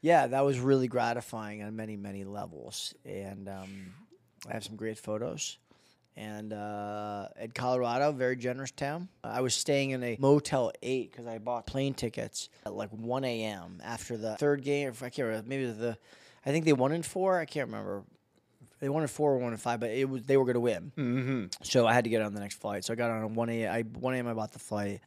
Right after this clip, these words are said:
Speaker 1: I was at the airport, like, four or five A M. And I stayed.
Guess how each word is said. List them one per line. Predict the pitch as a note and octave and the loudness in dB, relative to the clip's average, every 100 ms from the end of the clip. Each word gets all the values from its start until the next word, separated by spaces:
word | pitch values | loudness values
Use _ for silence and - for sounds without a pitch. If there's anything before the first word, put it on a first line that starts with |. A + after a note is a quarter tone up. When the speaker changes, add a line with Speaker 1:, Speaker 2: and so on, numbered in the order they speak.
| B2 | -4
Speaker 1:
I | |
was | A#2+ | -4
at | A#2 | -2
the | B2 A2+ | -2 -2
airport, | G#2+ A2+ | -2 -6
like, | G2+ | -6
four | G#2+ B2 | -4 -2
or | A2+ | -2
five | A2 G#2+ | -4 -8
A | |
M. | G#2 G#2 A2 G2 - - - - | -10 -10 -10 -12 -14 -16 -16 -10
And | B2 A#2 | -4 -2
I | A2+ A#2 | 0 0
stayed. | - - - C3+ B2+ A#2 A2+ | -2 -4 0 2 2 0 -2